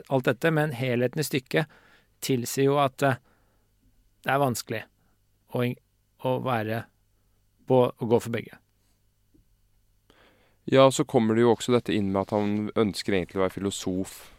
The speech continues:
Speaker 2: og det blir jo også en slags Kristus-skikkelse. Nesten. Fordi
Speaker 1: Ja.
Speaker 2: Jesus er jo en filosof.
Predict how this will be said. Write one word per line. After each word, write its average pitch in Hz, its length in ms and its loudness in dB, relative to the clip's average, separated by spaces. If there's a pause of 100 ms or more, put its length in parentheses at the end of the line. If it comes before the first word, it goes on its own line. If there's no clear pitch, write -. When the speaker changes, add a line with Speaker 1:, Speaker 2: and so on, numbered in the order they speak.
(180)
Speaker 2:
og 101 100 -6
det 107 160 4
blir 101 140 4
jo 90 80 4
også - 200 -8
en 101 60 -2
slags - 640 -6 (680)
Kristus-skikkelse. - 1000 -6 (1800)
Nesten. 107 300 -6 (320)
Fordi 110 140 2
Speaker 1:
Ja. 104 80 6
Speaker 2:
Jesus 107 220 -2
er 92 200 6
jo 104 60 2
en 107 80 0
filosof. 107 480 -4